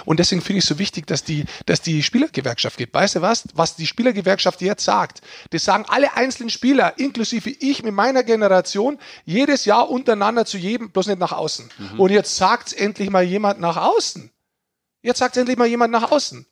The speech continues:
Speaker 2: Jetzt haben sie halt offiziell eine Stimme.
Speaker 1: Ja,
Speaker 2: Ja.
Speaker 1: es ist richtig. Und so wie die anderen Schwachsinn vierzig Jahre von oben nach unten gegeben haben,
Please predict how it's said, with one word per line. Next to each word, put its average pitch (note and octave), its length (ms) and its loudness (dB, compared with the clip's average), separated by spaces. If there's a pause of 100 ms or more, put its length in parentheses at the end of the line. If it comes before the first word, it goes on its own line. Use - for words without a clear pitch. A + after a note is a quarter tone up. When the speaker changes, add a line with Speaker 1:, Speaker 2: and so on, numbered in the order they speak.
Speaker 2:
Jetzt - 140 -16
haben B2 100 -2
sie A2+ 100 -2
halt G#2+ 140 -2
offiziell A#2+ 400 -4
eine A#2+ 80 -4
Stimme. B2 320 -4
Speaker 1:
Ja, B3 40 2 (140)
Speaker 2:
Ja. F#3+ 220 0
Speaker 1:
es G#3 160 -2
ist A#3 160 -8
richtig. A3+ 720 -2 (320)
Und G#3+ 300 2 (160)
so C4 360 2 (200)
wie F#3+ 160 -4
die G#3+ 120 -2
anderen B3+ 320 2
Schwachsinn G#3 640 -2 (800)
vierzig A#3 440 0
Jahre F#3 200 6
von G3+ 140 -2
oben B3 300 -2
nach F3 120 2
unten D4+ 280 0
gegeben F3 340 0
haben, A3 220 2